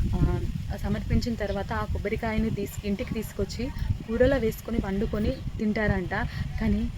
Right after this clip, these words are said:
బురదలో పడి ఉన్న కొబ్బరికాయ మాత్రం కొద్ది రోజులకి మొలకెత్తి ఒక చెట్టు, ఎంతో పెద్ద చెట్టు అయ్యి కొన్ని వందల కొబ్బరికాయలు ఇస్తుందంట.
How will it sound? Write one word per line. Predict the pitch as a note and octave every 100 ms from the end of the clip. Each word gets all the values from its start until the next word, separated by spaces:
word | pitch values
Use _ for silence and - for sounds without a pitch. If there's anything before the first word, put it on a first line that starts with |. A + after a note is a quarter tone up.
| - -
బురదలో | G#3 G3 C4
పడి | D4 C4+ B3
ఉన్న | A#3
కొబ్బరికాయ | A3+ G3+ G#3 A3 G#3+
మాత్రం | G#3 G3+ G#3 G#3+
కొద్ది | - F#3 G3+
రోజులకి | F#3 G#3 A3 B3 - A3+ A#3+ - - - F#3+
మొలకెత్తి | G#3 A3+ A#3+ C4 - A#3 C4 - - - - - -
ఒక | - G#3+ -
చెట్టు, | G3+ - C#4+
ఎంతో | B3 G#3 A3 C#4
పెద్ద | - F#3+
చెట్టు | G3 - G3+ -
అయ్యి | B3+ A#3+ C#4 D#4+ - - -
కొన్ని | G3 G3
వందల | F3 F#3+ G3+ C4 D4+ D4+ B3+
కొబ్బరికాయలు | - F#3 A#3+ C4+ C#4 B3
ఇస్తుందంట. | A3+ - A3 G3+ F#3+ F#3+